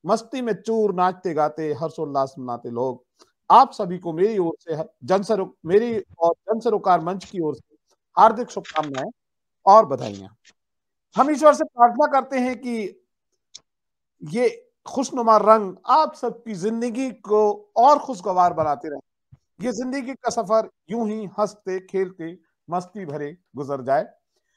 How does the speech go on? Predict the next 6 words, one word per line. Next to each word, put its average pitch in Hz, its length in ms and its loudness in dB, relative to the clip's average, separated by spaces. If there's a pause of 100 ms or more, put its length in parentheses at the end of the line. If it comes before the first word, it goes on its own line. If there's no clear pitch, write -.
(300)
देवियों 285 280 4
सज्जनों, 302 600 2 (880)
आज 294 240 6
का 262 140 0
दिन 247 240 0
एक 233 380 2